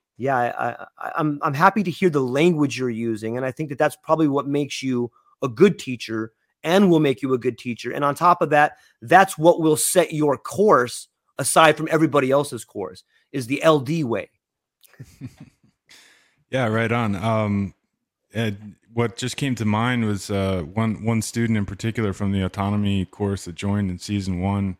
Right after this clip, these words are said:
Speaker 2: uh, that, that had been a, a Peace Revolution podcast listener. And, uh, he's a, he's a, I guess,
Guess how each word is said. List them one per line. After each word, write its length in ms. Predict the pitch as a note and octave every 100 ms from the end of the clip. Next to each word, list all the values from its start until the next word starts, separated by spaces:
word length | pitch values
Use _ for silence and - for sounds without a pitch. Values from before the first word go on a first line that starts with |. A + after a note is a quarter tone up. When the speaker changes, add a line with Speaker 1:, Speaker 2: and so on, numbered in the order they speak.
| _ _ _ _ _
Speaker 2:
uh, 100 | G2
that, 180 | F2+ F2+ - _
that 140 | G2 F#2
had 160 | F2
been 200 | G2 G2
a, 280 | F#2 F2+ F2
a 360 | D#2 F2+ F2 E2+ _ _ _
Peace 240 | A2+ G2
Revolution 460 | G#2 F#2+ G2+ F#2+ F2+
podcast 500 | G2 F#2 F2+ F2+ -
listener. 500 | F#2+ F#2+ G2 F#2+ F2 _ _ _ _ _ -
And, 280 | F#2 F2+ F#2
uh, 180 | F2+ F2
he's 260 | G2+ G2+
a, 240 | F#2+ F2 E2 _ _ _ _ _ _
he's 260 | G#2 F#2
a, 160 | F2+ F2 F#2 _ _ _ _ _ _ _ _ _
I 20 | -
guess, 440 | A#2 A#2+ - -